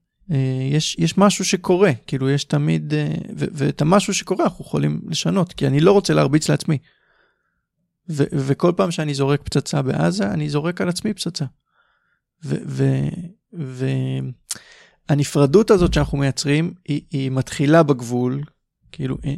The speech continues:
יש אותם ויש אותנו, אבל ברגע שאתה נכנס לנפרדות, היא אין, גם היא אינסופית.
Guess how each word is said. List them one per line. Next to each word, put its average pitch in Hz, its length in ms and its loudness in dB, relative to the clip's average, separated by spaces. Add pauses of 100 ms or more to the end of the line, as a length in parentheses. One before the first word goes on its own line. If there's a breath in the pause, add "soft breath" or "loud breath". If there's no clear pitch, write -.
(140)
יש 135 240 -2
אותם 139 360 2
ויש 131 160 -2
אותנו, 147 500 -2 (560 loud breath)
אבל 135 140 2
ברגע 139 360 4
שאתה 175 160 2
נכנס 151 400 2
לנפרדות, 135 640 -2 (100)
היא 139 180 -6
אין, 139 240 0
גם 127 180 2
היא 208 220 6
אינסופית. 139 600 -2